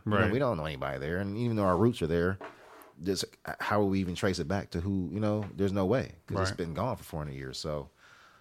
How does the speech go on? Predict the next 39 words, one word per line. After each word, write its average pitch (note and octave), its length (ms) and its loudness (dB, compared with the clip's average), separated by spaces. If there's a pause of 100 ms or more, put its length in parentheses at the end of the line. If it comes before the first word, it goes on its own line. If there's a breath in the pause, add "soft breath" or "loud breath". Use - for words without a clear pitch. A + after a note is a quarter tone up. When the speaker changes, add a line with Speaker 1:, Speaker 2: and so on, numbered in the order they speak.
(140 soft breath)
Speaker 1:
um, D#2 640 -2
you F2+ 60 -8
know, D#2+ 120 -4
we C2 180 -10
do B1 160 -12
D C#2 200 -8
N D2+ 100 -6
A D#2+ 120 -4
tests. F2 320 -6
I - 60 -10
mean, D2+ 300 -8 (680 soft breath)
why E2 140 -8
we F#2 100 -4
gotta E2 140 -2
do E2+ 140 -6
all E2 80 -4
that? F2 180 -4
So, D#2 200 -2
Speaker 2:
Right. F#2+ 160 -2 (560 soft breath)
Speaker 1:
you G#2 80 -4
know, F2 360 0 (260)
we, G#2+ 260 0
we A2 180 0
love G#2+ 200 4
the F2 60 -2
country. F#2 400 -4
It's D2+ 100 -6
just, - 380 -6 (840)
we F#2 120 -2
just F#2 200 -4
want F2+ 160 -2
to - 80 -10
be D2+ 140 -4
heard. D#2+ 400 0
We D2 80 -6
wanna D#2 180 -4
be C#2+ 120 -8
treated D#2+ 360 -6
as C#2 240 -8